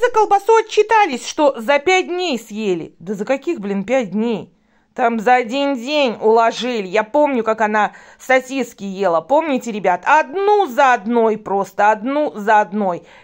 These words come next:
Как семечки щелкала. Короче, ребят, у меня просто нет слов с этих кадушек.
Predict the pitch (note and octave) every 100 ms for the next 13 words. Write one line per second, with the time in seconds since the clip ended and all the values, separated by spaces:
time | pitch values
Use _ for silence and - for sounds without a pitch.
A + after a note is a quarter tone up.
0 | - A#3+ C#4+ - - C#4 A#3 G3+ - F#3+
1 | - - - G#3+ G#3 G#3 F3 C#3+ C3+ -
2 | - - - - F#4+ G4 D5 C5+ B4+ A#4
3 | G#4+ F4 F#4 F#4+ E4+ F4+ E4+ D#4 E4+ F4+
4 | F#4+ F#4+ - A3+ A3+ B3 B3 - B3+ B3+
5 | - B3+ C#4+ D4 C4+ A#3+ B3 D#4 - -